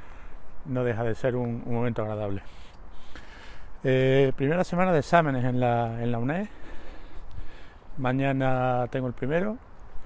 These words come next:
Estructura Social de España, y el jueves el, el segundo, Teoría Política Contemporánea, eh, parte uno. Con lo cual, bueno, pues estos dos días próximos, pues no voy a,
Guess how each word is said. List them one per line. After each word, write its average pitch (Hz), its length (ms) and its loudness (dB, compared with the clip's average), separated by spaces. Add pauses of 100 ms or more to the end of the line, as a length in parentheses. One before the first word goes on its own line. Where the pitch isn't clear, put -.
(420)
Estructura 135 540 0
Social 139 320 0
de 127 80 2
España, 190 440 -2 (1700)
y 151 100 0
el 139 140 4
jueves 156 420 4
el, 123 560 2
el 120 160 2
segundo, 131 460 2 (1600)
Teoría 135 280 2
Política 139 400 0
Contemporánea, 123 680 2 (1300)
eh, 120 240 4
parte 123 260 2
uno. 107 200 0 (1400)
Con 120 80 0
lo 117 80 2
cual, 139 160 6
bueno, 120 200 4
pues 107 140 0
estos 110 200 -4
dos 127 160 2
días 120 480 0 (100)
próximos, 135 400 0
pues 117 120 -4
no 123 120 -2
voy 127 220 0
a, 123 400 0